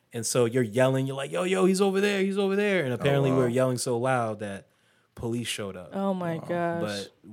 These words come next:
Speaker 1: there was not one white person in our group.
Speaker 3: Oh, my gosh.
Speaker 1: And also, I lived, I lived in this town f-, at the time for, like, a year.
Speaker 3: Mm-hmm.
Speaker 1: And that's never happened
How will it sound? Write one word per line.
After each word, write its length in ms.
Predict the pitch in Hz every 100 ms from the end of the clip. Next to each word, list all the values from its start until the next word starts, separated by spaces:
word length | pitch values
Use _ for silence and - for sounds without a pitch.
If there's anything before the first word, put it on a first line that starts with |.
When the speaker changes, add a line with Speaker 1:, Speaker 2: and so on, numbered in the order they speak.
| 104 101 107
Speaker 1:
there 160 | 123 123
was 160 | 117
not 240 | 117 120 107
one 240 | 117 117
white 200 | 113 110
person 380 | 113 107 - 107
in 80 | 101
our 120 | 98
group. 300 | 95 98 90 - -
Speaker 3:
Oh, 240 | 208 208
my 240 | 196 190 180
gosh. 760 | 180 185 185 185 190 190 - -
Speaker 1:
And 160 | 131 131
also, 320 | 143 147 143
I 160 | 127 135
lived, 460 | 127 147 156 156 -
I 120 | 165
lived 260 | 123 147 160
in 100 | 170
this 160 | 175
town 560 | - 165 165 175 185 180 -
f-, 160 | - -
at 160 | 123
the 80 | 117
time 280 | - 143 131
for, 160 | 120 113
like, 180 | 104
a 100 | 104
year. 460 | 104 113 113 92 95
Speaker 3:
Mm-hmm. 320 | 214 220 214 196 _ _ _ _ -
Speaker 1:
And 480 | 117 117 117 113 107 -
that's 280 | 127 123 -
never 500 | 117 127 147 151 143
happened 720 | 127 131 127 127 110 107 98